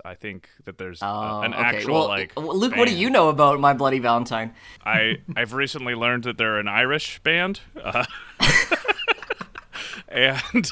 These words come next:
Speaker 1: <laughs> that I, I guess probably maybe in the recesses of my memory, I knew that the band was named after a movie, but, or that a movie existed. I think I knew that, but I don't know anything about it other than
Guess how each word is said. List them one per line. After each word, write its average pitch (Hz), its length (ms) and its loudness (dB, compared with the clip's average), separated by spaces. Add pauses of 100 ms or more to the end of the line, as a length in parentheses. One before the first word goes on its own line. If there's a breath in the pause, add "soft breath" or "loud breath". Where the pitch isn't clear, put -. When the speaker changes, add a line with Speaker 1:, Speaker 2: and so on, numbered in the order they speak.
(120)
Speaker 1:
<laughs> - 160 -8
that 160 200 6 (180)
I, 110 280 -4
I 104 120 -10
guess 131 400 -4
probably 139 1080 -4 (600)
maybe 110 440 -4
in 113 120 -6
the 107 100 -8
recesses 107 640 -8
of 104 160 -10
my 98 200 -8
memory, 98 460 -10 (120)
I 87 260 -12
knew 90 300 -14
that 90 160 -16
the 87 80 -18
band 90 320 -16
was 90 200 -18
named 90 280 -16
after 90 340 -16
a 90 80 -16
movie, 90 460 -16 (320)
but, 87 240 -14 (360)
or 104 160 -12
that 92 200 -8
a 90 40 -12
movie 92 300 -10
existed. 92 560 -12 (720)
I 120 60 -6
think 165 140 0
I 123 80 0
knew 104 260 -4
that, 139 360 2 (680 soft breath)
but 101 260 -2
I 101 80 -2
don't 110 160 -2
know 98 100 -8
anything 95 320 -10
about 90 260 -10
it 90 140 -12
other 95 220 -12
than 92 260 -12